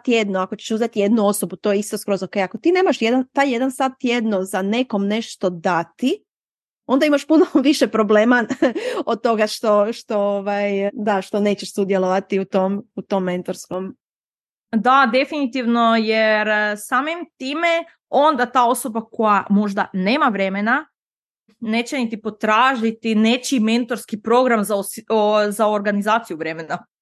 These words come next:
Speaker 1: Da,
Speaker 2: Jer
Speaker 1: da.
Speaker 2: je tog problema da nema vremena. Ali da, opet je to usko vezano uz naš osobni rast i razvoj, koliko smo mi spremni se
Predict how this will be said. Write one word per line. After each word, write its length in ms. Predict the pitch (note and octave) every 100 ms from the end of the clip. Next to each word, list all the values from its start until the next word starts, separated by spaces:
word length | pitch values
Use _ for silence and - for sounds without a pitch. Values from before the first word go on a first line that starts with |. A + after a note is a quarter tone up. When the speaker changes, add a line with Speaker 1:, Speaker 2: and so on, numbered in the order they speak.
| _ -
Speaker 1:
Da, 180 | A3+ C4+ -
Speaker 2:
Jer 140 | A3+ A3
Speaker 1:
da. 80 | G#3
Speaker 2:
je 320 | G3 - C4+ - - -
tog 120 | B3 B3+
problema 500 | C4+ A#3 C4+ C4+ F3+
da 240 | G#3+ -
nema 340 | E3+ B3+ D#4 G#3+
vremena. 400 | F#3+ F#3 D#3+ G3 _ _ _ _ _ _
Ali 540 | - B3 B3 B3 B3+ B3 - B3 B3
da, 440 | G3+ D4+ C4+ A3 G#3
opet 340 | B3 B3+ B3 B3 -
je 360 | G#3+ G#3+ G#3
to 400 | - A3 A3 G#3+ G#3
usko 280 | A3+ - G#3+
vezano 640 | G3 G3+ G3+ F#3+ F#3 F3+ -
uz 260 | F#3 F3
naš 380 | F3+ F#3+ F3+ -
osobni 480 | - F3+ F#3+ F#3 F3+
rast 360 | F3+ F3 - F#3
i 60 |
razvoj, 440 | F3+ F3+ F#3 F3 F3
koliko 380 | F#3 G3 G#3+
smo 120 | A3+ F#3+
mi 180 | G3
spremni 760 | G3+ - G3 G#3+ A3+ G#3 F#3+ F#3+ _ _ -
se 460 | - - G3 F#3+